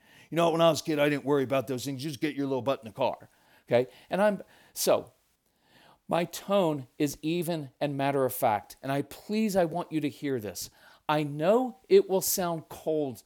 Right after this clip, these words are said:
to some of you, but it's not. It is so encouraging, is so reassuring to a child. It shows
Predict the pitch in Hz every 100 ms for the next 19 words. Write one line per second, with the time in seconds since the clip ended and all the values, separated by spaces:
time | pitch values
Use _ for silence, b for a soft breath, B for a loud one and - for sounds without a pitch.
0 | _ - 131 - 131 117 95 107 95 -
1 | b b b b b _ 156 151 151 151
2 | 147 139 104 b b b 165 170 156 -
3 | - 196 202 196 b b b 170 165 -
4 | - 180 165 156 131 120 - - 180 202
5 | 196 B 139 170 175 156 - - 175 165
6 | 151 - 135 113 - 110 92 - B B
7 | B 143 151 - - 202 220 233 -